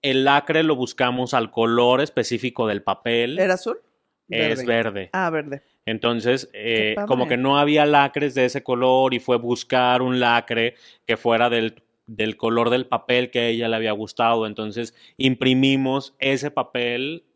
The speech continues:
Speaker 1: el color del papel de las flores es exactamente el mismo papel, el mismo color del papel.
Speaker 2: Ah,
Speaker 1: Y ese mismo
Speaker 2: ok.
Speaker 1: color del papel era el color del entelado.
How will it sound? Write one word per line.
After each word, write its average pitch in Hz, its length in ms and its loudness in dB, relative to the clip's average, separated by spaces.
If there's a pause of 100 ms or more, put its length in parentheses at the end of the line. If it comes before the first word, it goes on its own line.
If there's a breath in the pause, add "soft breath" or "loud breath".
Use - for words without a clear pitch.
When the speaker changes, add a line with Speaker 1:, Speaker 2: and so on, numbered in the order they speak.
Speaker 1:
el 117 360 -4
color 120 320 -2
del 135 140 -4
papel 120 280 -6
de 113 120 -2
las 101 160 -4
flores 139 440 0
es 117 140 -4
exactamente 120 560 -6
el 120 80 -6
mismo 117 320 -6
papel, 117 420 -8 (360)
el 113 120 -6
mismo 131 280 -4
color 123 180 0
del 123 160 -4
papel. 110 400 -6
Speaker 2:
Ah, 226 380 -6
Speaker 1:
Y 196 180 2
ese 214 320 4
mismo 196 240 -2
Speaker 2:
ok. 185 60 -4
Speaker 1:
color 180 200 0
del 170 140 0
papel 151 320 -2
era 143 160 2
el 143 120 -4
color 127 260 4
del 131 160 2
entelado. 120 640 0